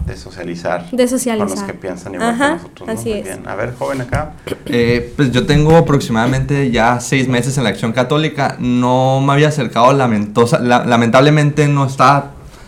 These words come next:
Speaker 3: acercado, pues, a, a la acción. Pero me da gusto ahorita ya estar, pues, como pasaba muchas veces, ¿no? Uno está joven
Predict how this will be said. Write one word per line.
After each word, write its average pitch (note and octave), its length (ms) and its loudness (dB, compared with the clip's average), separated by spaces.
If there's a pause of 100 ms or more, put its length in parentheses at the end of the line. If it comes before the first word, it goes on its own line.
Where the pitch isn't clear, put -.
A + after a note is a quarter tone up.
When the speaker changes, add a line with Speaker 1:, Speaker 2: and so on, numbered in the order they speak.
(220)
Speaker 3:
acercado, B2+ 680 6
pues, C3 140 0
a, A2 160 2
a G#2+ 160 0
la G#2 100 2
acción. C#3 400 0 (480)
Pero C3 560 8
me B2+ 120 4
da C3+ 120 8
gusto D3+ 320 6
ahorita D#3 220 4
ya D3+ 140 4
estar, D#3 440 0
pues, - 180 -6 (140)
como C3 220 -2
pasaba B2+ 300 2
muchas C#3+ 280 0
veces, B2 320 -2
¿no? D3 300 0 (100)
Uno B2 200 0
está C3 320 2
joven C#3 680 2